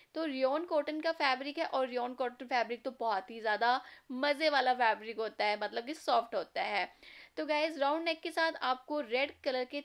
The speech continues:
थ्रेड की एम्ब्रॉयडरी मिल जाएगी। मतलब क्या कॉम्बिनेशन है गाइस, कितना मतलब खिल रहा है। देखिए, ब्लैक के ऊपर रेड कलर की एम्ब्रॉयडरी बहुत ही मतलब प्यारी लग रही है। तो गाइस, थ्री फोर स्लीव्स है। स्लीव्स में भी आपको ना बहुत ही प्यारी सी, आप देख सकते हैं,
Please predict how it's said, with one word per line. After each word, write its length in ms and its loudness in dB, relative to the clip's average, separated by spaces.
थ्रेड 300 -4
की 120 -10
एम्ब्रॉयडरी 500 -4
मिल 180 -6
जाएगी। 420 -2
मतलब 240 -4
क्या 220 2
कॉम्बिनेशन 720 -4
है 80 -4
गाइस, 260 0
कितना 460 -6
मतलब 220 -4
खिल 280 -4
रहा 180 2
है। 140 2
देखिए, 300 -4
ब्लैक 340 0
के 80 -4
ऊपर 220 -4
रेड 260 0
कलर 220 -4
की 120 -4
एम्ब्रॉयडरी 420 -4
बहुत 380 0
ही 60 -2
मतलब 280 -4
प्यारी 300 2
लग 160 -4
रही 180 -6
है। 140 2
तो 80 -4
गाइस, 280 2
थ्री 180 2
फोर 220 2
स्लीव्स 400 -4
है। 120 4
स्लीव्स 420 -4
में 160 -4
भी 120 0
आपको 320 -2
ना 260 -2
बहुत 440 2
ही 80 -2
प्यारी 500 2
सी, 140 -6
आप 220 2
देख 220 -4
सकते 480 -6
हैं, 300 -4